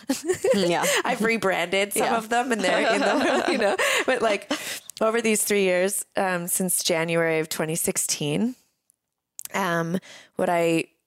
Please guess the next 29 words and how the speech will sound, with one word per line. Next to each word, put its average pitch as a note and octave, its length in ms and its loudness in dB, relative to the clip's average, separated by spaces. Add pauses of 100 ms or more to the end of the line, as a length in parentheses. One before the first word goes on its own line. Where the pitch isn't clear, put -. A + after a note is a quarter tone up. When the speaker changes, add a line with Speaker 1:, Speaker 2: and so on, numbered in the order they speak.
(120)
Speaker 1:
recognize F#3 760 0
is F3 140 -4
that D#3+ 320 -2 (360)
we A3 120 2
can D4+ 200 -2
create - 300 -4
coherence F#3 500 0
in D#3+ 240 -2 (100)
our E3 220 0
nervous D#3 320 -2
system. D#3 360 -2 (200)
Like, E3+ 360 -4 (220)
I F#3+ 140 0
can G3+ 140 -6
create F#3 220 -4
coherence E3+ 420 -2
in E3 180 -4
my D#3+ 160 -2
nervous - 280 -4
system, - 380 -6 (220)
and F#3+ 140 -2
you G3+ 80 2
can G3+ 140 -4
create - 240 -4
coherence C#3 400 -4
in E3 160 -2
your G3 140 2
nervous D3 260 -4
system. - 400 -6